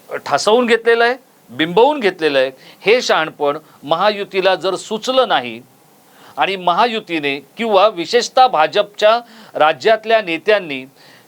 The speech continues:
एकनाथ शिंदे यांचा कार्यक्रम करायचा ठरवला किंवा अजितदादांना बाहेर काढायचं ठरवलं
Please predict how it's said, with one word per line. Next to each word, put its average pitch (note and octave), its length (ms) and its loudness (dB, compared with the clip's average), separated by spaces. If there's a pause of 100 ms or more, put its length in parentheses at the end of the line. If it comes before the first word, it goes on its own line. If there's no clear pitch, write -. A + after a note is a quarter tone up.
(120)
एकनाथ G#3 420 0
शिंदे A#3 280 0
यांचा A3+ 260 0
कार्यक्रम F#3 500 0
करायचा E3 380 2
ठरवला F3+ 500 4 (400)
किंवा F3+ 240 2
अजितदादांना A#3+ 680 0
बाहेर G3 280 2
काढायचं F3 380 2
ठरवलं D3+ 500 4